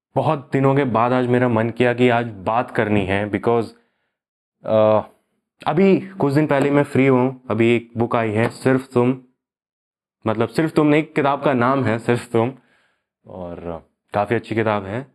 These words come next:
लोगों से काफ़ी अच्छे अच्छे reviews मिल रहे हैं, काफ़ी मज़ा आ रहा है लोगों को। It's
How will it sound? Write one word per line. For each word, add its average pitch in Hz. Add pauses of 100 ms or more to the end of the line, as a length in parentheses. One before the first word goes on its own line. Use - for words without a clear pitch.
लोगों 98
से 104
काफ़ी 98
अच्छे 104
अच्छे 104
reviews 95
मिल 98
रहे 95
हैं, 127
काफ़ी -
मज़ा 113
आ 107
रहा 95
है 98
लोगों 92
को। 120 (300)
It's 143